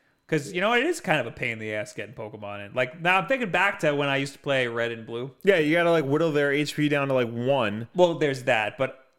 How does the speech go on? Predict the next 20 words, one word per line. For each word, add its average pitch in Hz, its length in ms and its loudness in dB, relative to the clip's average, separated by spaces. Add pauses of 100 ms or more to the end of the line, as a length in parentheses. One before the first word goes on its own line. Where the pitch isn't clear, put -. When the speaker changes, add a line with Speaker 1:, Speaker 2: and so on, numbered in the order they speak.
(320)
Speaker 1:
finding 185 460 0
them 113 160 -6
all, 101 280 -6
'cause - 100 -14
Speaker 2:
Yeah. 117 240 4
Speaker 1:
it's 117 100 -8
R 135 220 0
N 113 120 -10
G, 123 460 -6 (560)
I, 196 220 6
m-, 156 520 -6
we 214 240 -2
probably 135 440 0
used 123 160 -8
Game 107 220 -10
Shark 104 300 -8
for 107 120 -14
most 104 320 -14
of 113 80 -18
it. 107 140 -16